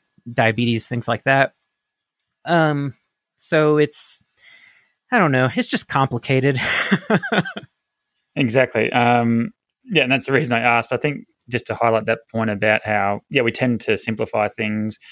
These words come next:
Speaker 1: and I'm certainly, and I'm certainly, again, no expert in this area, but getting the, the signal there in, in this field, and also maybe the, the hype around some of these concepts. So, <clears throat> yeah, I think the more we can explore those and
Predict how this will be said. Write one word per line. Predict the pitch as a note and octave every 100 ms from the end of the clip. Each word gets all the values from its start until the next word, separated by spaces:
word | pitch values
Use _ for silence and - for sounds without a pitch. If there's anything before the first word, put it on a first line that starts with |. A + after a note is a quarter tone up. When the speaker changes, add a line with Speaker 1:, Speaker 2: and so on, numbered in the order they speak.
| - - - -
Speaker 1:
and | B2
I'm | A2+
certainly, | A2 D#3+ C3 G#2+ G#2 _ _
and | B2 A2
I'm | G#2
certainly, | - - -
again, | A#2 B2
no | G#2 G#2
expert | - - - - A2+
in |
this | A2 G#2
area, | A2 G#2+ G#2
but | A2 - _ _ _ _ _ _
getting | C#3 B2
the, | A2 G#2+ -
the | G#2+
signal | - B2+ A#2 G#2
there | G#2 G#2 G#2
in, | G#2 G2 - - - -
in | C#3+
this | B2 A#2
field, | C3
and | B2
also | C3 C3 C3
maybe | A2+ A2+ G#2+
the, | - -
the |
hype | A#2 - A#2 A#2
around | A#2 A2 G#2+ G2+
some | -
of | G#2+
these | G2+ G2
concepts. | - - A#2 A2 A2+ -
So, | A2 G#2 G#2+ - _
<clears throat> | C#3+
yeah, | B2+ A2
I |
think | B2
the | A#2
more | A2 G#2+ G2+ -
we | A#2
can | G#2+
explore | G#2+ - - G#2+
those | A2 A2 G#2+
and | G#2+ G#2